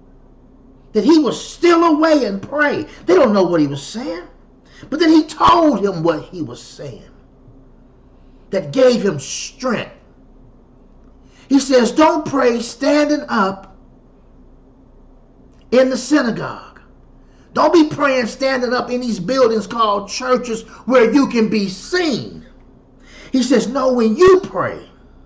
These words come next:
go behind closed doors where nobody can see you but Yeshua,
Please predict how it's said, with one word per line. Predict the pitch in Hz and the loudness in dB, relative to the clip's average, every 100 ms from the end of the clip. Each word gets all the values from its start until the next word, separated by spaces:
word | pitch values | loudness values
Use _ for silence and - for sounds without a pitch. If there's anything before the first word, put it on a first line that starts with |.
| - - _ _ - - - - _ _ _ - - - - _ - - - - - _ _ | -20 -20 _ _ -20 -20 -20 -20 _ _ _ -20 -20 -20 -20 _ -20 -20 -20 -20 -20 _ _
go | 311 | 0
behind | 214 202 190 165 151 | 0 0 -2 -4 -6
closed | 190 165 139 123 139 | -4 -2 -2 -4 -2
doors | 170 - - - - - - _ - _ _ - - - - _ - _ _ - - - _ - - | -2 -4 -12 -20 -20 -20 -20 _ -20 _ _ -20 -20 -20 -20 _ -20 _ _ -20 -20 -20 _ -20 -12
where | 147 180 156 131 | 2 4 4 2
nobody | 135 226 339 370 277 233 214 190 | 0 2 4 4 2 0 0 -2
can | 185 208 160 | -2 -4 -4
see | - - - 302 320 240 | -12 -14 -6 0 2 2
you | 147 143 101 80 - _ - - - _ _ _ - - - - _ _ - - - 107 | 0 -4 -6 -12 -20 _ -20 -20 -20 _ _ _ -20 -20 -20 -20 _ _ -20 -20 -20 -6
but | 117 - - | 2 2 2
Yeshua, | 147 135 - 165 127 - - | -2 -4 -6 -6 -8 -10 -20